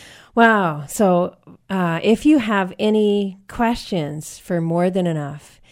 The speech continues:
you can call us at six one three, five two zero, four one five seven. You have any questions for Kent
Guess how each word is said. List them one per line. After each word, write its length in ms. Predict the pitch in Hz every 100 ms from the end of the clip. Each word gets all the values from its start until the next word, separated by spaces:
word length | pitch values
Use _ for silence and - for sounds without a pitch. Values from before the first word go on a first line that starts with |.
| _
you 140 | 190 185
can 180 | 202 180
call 280 | 202 180
us 180 | 190 185
at 80 | -
six 260 | - 185 -
one 180 | 160 156
three, 500 | - 175 170 175 -
five 360 | - 175 160 160
two 180 | - 165
zero, 420 | 160 175 175 170
four 260 | - 170 160
one 260 | 165 160
five 260 | 156 147 143
seven. 220 | 185 175
You 80 | 165
have 80 | 165
any 140 | 170
questions 480 | 165 220 262 - 180
for 140 | - 156
Kent 320 | 190 170